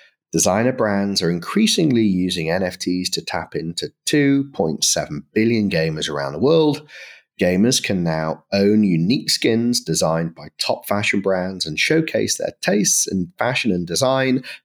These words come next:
to millions of people online. For example, Balenciaga partnered with Fortnite and designed four virtual outfits, and Burberry collaborated with Mythical Games to launch its fashion pieces,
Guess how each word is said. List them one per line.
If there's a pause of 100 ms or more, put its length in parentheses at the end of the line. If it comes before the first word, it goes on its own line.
to
millions
of
people
online. (360)
For
example,
Balenciaga
partnered
with
Fortnite
and
designed
four
virtual
outfits, (280)
and
Burberry
collaborated
with
Mythical
Games
to
launch
its
fashion
pieces,